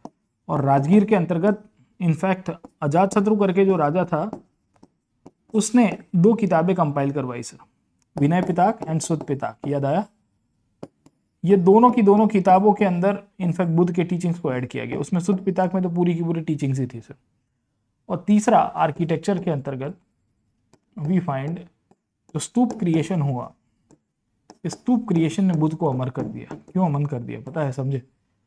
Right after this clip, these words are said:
क्योंकि जो भी बंदा आता था, जाता था, पहले आठ जगहें बनती हैं, initially eight places हुए। और उसके बाद आप देखोगे तो you will find thousands and thousands of places,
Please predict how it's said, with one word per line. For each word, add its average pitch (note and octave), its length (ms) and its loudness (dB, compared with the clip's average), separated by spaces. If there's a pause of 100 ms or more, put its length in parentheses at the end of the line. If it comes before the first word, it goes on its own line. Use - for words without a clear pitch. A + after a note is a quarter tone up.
(460)
क्योंकि G3+ 600 -2
जो F#3 260 2
भी A3+ 140 4
बंदा D3+ 320 2
आता C3 260 -2
था, C3 260 -12
जाता B2+ 400 -6
था, C3+ 300 -14 (1000)
पहले D#3 220 4
आठ E3+ 340 2
जगहें D3 400 6
बनती B2+ 260 -2
हैं, A#2+ 260 -8
initially F3 600 0 (180)
eight F3 260 0
places C3 340 -2
हुए। A#2 200 -10 (1700)
और F3 140 -2
उसके F#3 340 2
बाद G#3 200 6
आप G#3+ 100 6
देखोगे G3 500 4
तो G3 220 -2
you E3+ 120 2
will F#3 200 2
find F#3+ 440 -2 (840)
thousands B3 460 4
and G3+ 200 4
thousands E3+ 320 2
of D3+ 180 -4
places, C3 360 -6